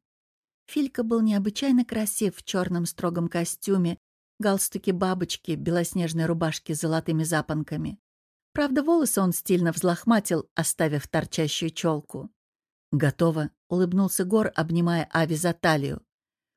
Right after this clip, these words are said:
Куколка была страсть как хороша в длинном вечернем ярко-бирюзовом платье с открытой спиной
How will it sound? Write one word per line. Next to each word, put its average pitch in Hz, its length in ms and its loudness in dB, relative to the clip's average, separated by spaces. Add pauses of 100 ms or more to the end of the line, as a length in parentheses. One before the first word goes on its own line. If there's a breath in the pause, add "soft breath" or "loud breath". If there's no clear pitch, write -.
(100)
Куколка 262 440 0
была 226 220 2
страсть 220 480 0
как 190 200 -2
хороша 185 440 0
в 180 60 -4
длинном 170 440 2
вечернем 165 500 0
ярко-бирюзовом 165 880 0
платье 196 380 -2
с - 100 -4
открытой 170 480 -4
спиной 190 560 0